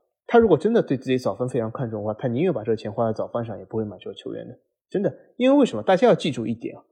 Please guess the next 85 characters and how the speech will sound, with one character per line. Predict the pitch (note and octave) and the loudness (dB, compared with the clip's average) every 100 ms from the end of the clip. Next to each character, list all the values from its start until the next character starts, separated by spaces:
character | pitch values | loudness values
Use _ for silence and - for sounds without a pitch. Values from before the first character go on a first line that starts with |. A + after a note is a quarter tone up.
| _ | _
这 | - | 2
个 | G#3 C3 | 4 4
人 | G#2+ | 2
再 | B2+ - | 2 2
有 | B2 G2 | 2 -2
钱， | - - G2 G2+ _ _ | -10 -14 -14 -16 _ _
他 | - - E3+ | -2 2 2
的 | E3 C#3 | 0 -4
钱 | - - A2 | -4 -6 -4
的 | C#3+ | -4
主 | - F#2+ | -6 -8
要 | A2+ | -4
目 | C#3 | -4
的 | A2+ | -4
是 | G#2 A#2 | -8 -10
取 | - - G#2+ | -14 -12 -6
悦 | A2+ | -4
他 | C3+ C#3 | -4 -4
自 | - | -6
己， | E3 G#2+ - | -10 -12 -10
不 | C3+ | -8
是 | C3+ E3 | -6 -6
取 | - - - G#2 | -8 -12 -12 -8
悦 | G#2 C3 | -6 -6
你 | A#2 A2 F#2+ _ B2 - _ _ | -6 -10 -12 _ -12 -12 _ _
啊， | G2+ - - | -14 -10 0
这 | F3 | 2
你 | A#2 | 2
要 | G#2+ | -8
记 | - B2 | -12 -16
住， | - _ _ | -16 _ _
不 | - | -2
是 | D3 F#3+ | -2 -2
取 | - - A#2+ | -6 -6 -4
悦 | A2+ C3 | -2 -2
东 | B2 E3+ F3+ | 0 0 0
方 | F#3 G3 | 0 -2
球 | F#3+ G2+ | -4 -10
迷， | G2 - _ _ - | -12 -18 _ _ 0
他 | - | 4
的 | C#4+ | 6
钱 | B3+ - - | 4 6 6
的 | D3 | 6
目 | F#3+ C#3+ | 2 0
的 | A#2 | 0
是 | B2+ | -4
取 | - - | -8 -8
悦 | A2+ | -6
他 | D#3+ | -6
自 | E3 A3 | -6 -8
己。 | - - _ _ - | -8 -16 _ _ -2
这 | |
个 | A#2+ | -2
钱 | - F#2+ A2+ | -2 -8 -4
花 | - C#3 C3+ | 4 6 6
了， | B2 - - | 2 -4 -6
他 | - D3+ | 0 0
的 | - D#3+ A3 | 2 2 6
确 | - D#4+ | 8 8
有 | C#3+ | 8
可 | C#3+ B2 | 4 0
能 | A#2 | -2
不 | E3+ | 0
如 | A#2 | -2
他 | A2+ B2+ | 0 -2
一 | A#2+ | 0
顿 | C3 | 0
早 | A2+ G2 | 0 -2
饭 | A#2 G2+ | -2 -6
钱， | G#2 | -4
但 | E3 | -2
是 | D3 | -2
他 | F3 | -2
如 | E3 F#3+ | -2 2
果 | D#3 | 2
更 | - F3 | 4 2
喜 | A#2+ | 2
欢 | A2 A#2+ | -6 -6
吃 | - D3+ | -6 -6
那 | |
顿 | - B2 | -4 -6
早 | B2 | -8
饭 | - A#2 | -8 -8
的 | |
话， | A2 | -6